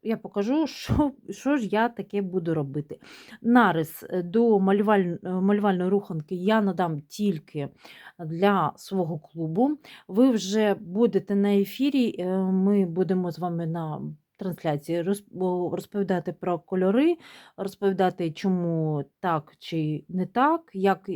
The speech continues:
якісь лайфхаками я для, з вами поділюся. І, ну, ось так. Всім гарного настрою, натхнення, творіть, не лякайтеся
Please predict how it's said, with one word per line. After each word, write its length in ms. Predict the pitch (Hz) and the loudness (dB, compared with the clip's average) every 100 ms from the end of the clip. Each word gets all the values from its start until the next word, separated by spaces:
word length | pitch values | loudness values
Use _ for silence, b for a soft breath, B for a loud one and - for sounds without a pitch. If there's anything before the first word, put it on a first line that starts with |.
| - | -8
якісь 520 | 185 175 - 160 - | -8 -8 -8 -10 -6
лайфхаками 800 | 180 180 165 - 180 - 185 170 | -2 -2 -2 -6 -6 -6 -6 -4
я 180 | 175 165 | -2 -4
для, 420 | 151 175 175 165 | -4 -2 -2 -2
з 60 | |
вами 260 | 185 175 165 | -2 0 -2
поділюся. 960 | - 185 185 170 165 202 349 349 330 320 B B B B B B B _ | -2 -2 -2 0 0 2 2 2 -2 -4 B B B B B B B _
І, 220 | 320 403 415 _ _ _ 359 | -4 -2 -4 _ _ _ -4
ну, 100 | 349 | -2
ось 140 | 226 | -2
так. 200 | - - _ _ B B | -4 -10 _ _ B B
Всім 300 | - 285 262 | -6 4 4
гарного 340 | 214 202 208 196 | 6 2 2 2
настрою, 480 | 220 269 - 226 | 2 -2 -2 0
натхнення, 1080 | 202 220 254 269 - 226 202 185 165 165 160 | 2 4 4 2 -2 2 4 4 0 -2 -4
творіть, 600 | 151 196 247 254 208 - | -4 -2 2 2 0 -4
не 260 | - 214 262 | 0 4 6
лякайтеся 760 | 277 269 208 165 156 - 156 | 4 0 -2 -2 -4 -12 -10